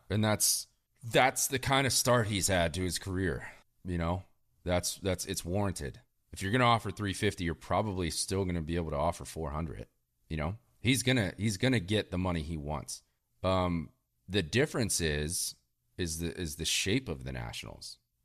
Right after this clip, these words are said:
They're not in great shape. I don't, I'm not too knowledgeable on their farm system, but I don't think they have a whole lot going for them the next few years. The difference between him, Ozzie Albies, Acuna, Tatis,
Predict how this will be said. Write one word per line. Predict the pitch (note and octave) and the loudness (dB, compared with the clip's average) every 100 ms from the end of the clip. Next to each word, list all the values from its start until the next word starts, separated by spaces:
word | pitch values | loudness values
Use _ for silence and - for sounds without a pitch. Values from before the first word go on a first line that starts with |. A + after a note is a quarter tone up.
| - | -8
They're | F#2 | -4
not | G#2 C#3 | -2 -2
in | F2+ | -4
great | D2 D#2+ C#2 | -4 -4 -4
shape. | - F2+ B1 - _ _ _ E2 | -4 -2 -4 -10 _ _ _ -4
I | |
don't, | G#2 G#2+ - | -2 -2 -2
I'm | G2 | 0
not | G#2 F2+ | 0 -2
too | - - A2 G#2+ | -2 0 2 2
knowledgeable | G2+ F#2+ G2+ F2 F#2 | 4 4 2 0 0
on | F2 | 0
their | D#2+ | -2
farm | - F2 F#2 | -2 0 0
system, | - G2+ - F2 | -2 -4 -4 -2
but | D#2+ | 2
I | F2 | 2
don't | G#2+ F#2+ | 2 -2
think | - G#2 - | -4 -6 -2
they | F2+ E2 | 0 2
have | E2+ D#2+ | 0 0
a | D2+ | -2
whole | D2+ E2+ E2+ | -2 -2 0
lot | D#2+ C#2 | -2 -2
going | E2 D#2+ D#2 | -4 -6 -6
for | - D2+ | -8 -8
them | C#2+ C#2 C2+ C2+ | -6 -8 -10 -10
the | |
next | C2+ B1 - | -12 -12 -12
few | A#1+ | -12
years. | A1 - - - _ - | -12 -14 -16 -20 _ -2
The | F#2 | 0
difference | B2 C#3 - | 2 2 0
between | G#2 - G#2 F#2+ F#2 E2+ | -2 -2 2 2 2 0
him, | D#2+ F#2+ F#2 F#2 F2+ F2 F2 - | -2 0 0 0 0 0 -2 -4
Ozzie | D2+ C#2+ D#2 | -4 -4 0
Albies, | D#2+ D#2 D#2 D#2 D#2 D#2 D2 - - | 2 2 0 -2 -2 -2 -4 -8 -10
Acuna, | - - E2 D#2 D2+ D2+ D2 D2 | -12 -8 -6 -4 -4 -4 -4 -6
Tatis, | - C2 - E2 D#2 D2 - | -8 -8 -6 -4 -4 -4 -4